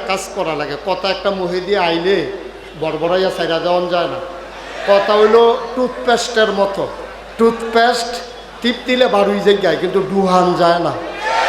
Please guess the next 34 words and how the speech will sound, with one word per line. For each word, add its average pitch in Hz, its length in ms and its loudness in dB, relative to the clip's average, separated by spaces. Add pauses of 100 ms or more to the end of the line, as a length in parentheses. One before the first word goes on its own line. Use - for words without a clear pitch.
(1600)
কথা 220 260 2
ওই 208 200 4
রকম, 196 320 0 (480)
কথা 190 220 2
কিন্তু 208 280 0
ভিতরে 202 420 2
বাড়ুই 202 360 2
গেলে 226 260 4
গা, 233 80 4
ভিতরে 196 380 2
ডুহানোটা 208 640 4
কথা 196 200 2
অনেক 196 200 2 (100)
কষ্ট, - 320 -4 (380)
কষ্ট 196 240 2
আর 180 140 4 (100)
ঢুকানো 180 340 0
যায় 156 260 2
না। 123 140 -6 (580)
এই 170 100 0
জন্য 185 240 0
আমরা 196 200 2 (100)
কথা 190 220 -2
বলতে 202 380 0
যেন 202 220 0
সবাই 185 360 0
সাবধানতার 180 680 -2
সাথে 180 280 -4
বলি, 180 380 -2 (680)
আল্লাহ 185 240 2
যেন 190 220 0
কবুল 185 480 2
করে, 170 220 2
সবাই 170 300 2